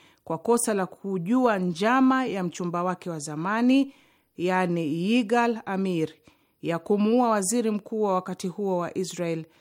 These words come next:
Isaac Rabin, mwaka elfu moja mia tisa tisini na tano na kutotoa taarifa kwa polisi.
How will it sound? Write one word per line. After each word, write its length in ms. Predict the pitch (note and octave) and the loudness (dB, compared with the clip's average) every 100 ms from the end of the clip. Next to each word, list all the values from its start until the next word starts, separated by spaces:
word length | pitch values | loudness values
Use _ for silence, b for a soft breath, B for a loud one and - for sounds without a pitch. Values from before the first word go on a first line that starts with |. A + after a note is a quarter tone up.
| b b - | b b -8
Isaac 520 | G3+ G3 F#3+ F#3 - - | -2 -2 0 -4 -4 -10
Rabin, 600 | F3+ F3+ F#3 B3 F3 C#3 C#3 b b E3 | -4 -2 2 2 2 -2 -6 b b -4
mwaka 360 | F#3 A3 A3 | 0 0 0
elfu 200 | G3 - | -4 -4
moja 200 | F#3+ F#3 | -4 -2
mia 120 | E3+ | -4
tisa 360 | E3 F#3+ - F3 | -6 -6 -6 -8
tisini 260 | E3+ - E3 | -10 -10 -10
na 100 | D3+ | -10
tano 460 | - A3+ E3+ D3 C#3+ b b b | -4 -2 0 -4 -8 b b b
na 160 | D#3+ E3+ | -6 -6
kutotoa 600 | - F#3 F3 F3 E3+ D#3+ | -4 -6 -4 -4 -6 -6
taarifa 480 | - D#3+ D#3+ D#3 C#3+ | -6 -6 -6 -8 -10
kwa 140 | D3 | -12
polisi. 560 | D3 D3 C#3 - C#3+ | -10 -8 -6 -8 -10